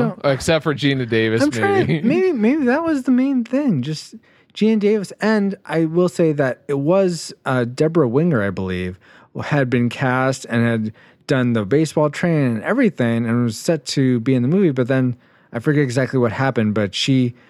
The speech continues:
Speaker 1: uh, bowed out and they had to get Gina Davis last minute. And she, she got up to speed really quickly, but, um, it, I, yeah, for whatever reason, I,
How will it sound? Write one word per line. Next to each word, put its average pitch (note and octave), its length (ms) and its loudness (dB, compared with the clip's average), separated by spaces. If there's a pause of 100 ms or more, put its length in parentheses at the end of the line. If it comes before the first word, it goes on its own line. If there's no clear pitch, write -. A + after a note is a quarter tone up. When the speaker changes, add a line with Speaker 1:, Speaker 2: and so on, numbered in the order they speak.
(220)
Speaker 1:
uh, A2+ 400 -2 (720)
bowed A#2+ 380 0
out C3+ 300 0
and A2+ 380 0
they A#2+ 300 0 (100)
had B2+ 160 -2
to B2+ 60 -2
get A#2 160 0
Gina A#2+ 240 0
Davis A#2 340 0
last F#2+ 240 -6
minute. F3 300 2
And B2 140 -2
she, F3+ 260 2 (280)
she F#3+ 240 2
got D3 200 2
up C3 120 -2
to A#2 100 -8
speed D4+ 260 0
really C3 240 2
quickly, F#2 440 -8
but, G2 440 -4 (440)
um, G2 520 -2 (840)
it, B2+ 200 0 (160)
I, - 240 -10
yeah, C#3+ 280 0
for A#2+ 240 -2
whatever C3 300 2
reason, B2 340 2
I, G2 240 -6